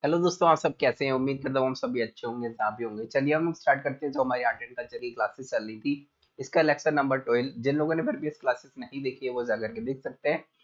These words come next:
या फिर आप लोग यहाँ पर चौबीस से पच्चीस पेज skip करके आप लोग note करना प्रारंभ कर सकते हैं। ये classes हैं, ये आईएएस और पीसीएस दोनों के लिए prepare कराई जा रही हैं आप लोगों के लिए। यहाँ पर हम लोग पीटी और मेंस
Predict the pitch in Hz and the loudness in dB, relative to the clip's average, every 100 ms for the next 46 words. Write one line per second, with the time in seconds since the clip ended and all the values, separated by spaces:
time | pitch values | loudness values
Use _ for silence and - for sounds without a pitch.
0 | _ _ 143 165 - 185 165 165 160 135 | _ _ 6 6 6 4 4 2 0 0
1 | 131 143 147 127 131 147 139 120 127 - | 0 -2 0 2 2 -4 -4 -6 -8 -14
2 | - 131 131 135 _ _ _ 151 - 185 | -4 -2 -2 -14 _ _ _ -10 2 4
3 | 175 160 151 135 107 131 135 120 120 120 | 4 2 2 2 0 -2 -2 -2 0 0
4 | 120 117 104 110 113 127 - - - 113 | -2 0 0 0 -2 -2 -2 -8 -6 -6
5 | 117 123 135 131 120 120 156 156 127 139 | -6 -8 -10 0 2 2 -2 -6 -6 -8
6 | _ _ _ - 143 135 175 185 156 151 | _ _ _ 4 6 6 4 0 -2 -2
7 | 143 151 139 127 123 143 147 127 127 117 | 0 -2 0 0 0 -2 0 0 0 -6
8 | 120 135 139 127 127 123 120 117 117 120 | -6 -4 -2 -2 0 0 0 -4 -6 -4
9 | 117 113 123 120 120 - 131 117 127 135 | -8 -8 -10 -2 -2 -2 -6 -6 -6 -6
10 | 127 123 117 120 147 | -6 -2 -2 -2 -6